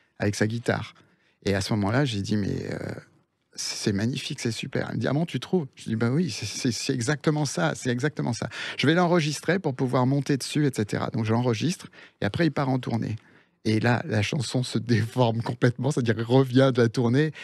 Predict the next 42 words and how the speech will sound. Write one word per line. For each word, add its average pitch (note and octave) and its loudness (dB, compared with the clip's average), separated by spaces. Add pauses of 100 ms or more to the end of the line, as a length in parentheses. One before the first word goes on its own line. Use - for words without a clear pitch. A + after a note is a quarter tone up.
(140)
et A2+ 2
il A#2+ 4
me A2+ 0
dit, « A2 -4
Écoute C#3 -4
René, G#2+ 0
là, F#2+ -4
j'ai G2 -2
une G2 -2
super A#2+ -2
version, G2+ 0
on F#2 -2
va G2+ 2
l'enregistrer, G#2 0
c'est G2+ -4
génial F#2+ 0
comme G2+ -6
ça, C3+ -4 (220)
je - -4
vais A#2 0
te A2 -4
la G2+ -2
faire G#2+ 0
écouter. » - -4
Il A#2+ 4
me A2+ 2
fait B2 0
écouter, C3 0
d'un G#2 2
coup, E3 -2
c'est - 0
devenu A#2 4
un A#2 6
rock, C3 6 (180)
<laughs> D4 -6
c'est-à-dire F#3+ 4
rien F#3+ 4
à G3+ 6
voir F#3+ 6
avec D#3 4
ce - -12
que, C#3 4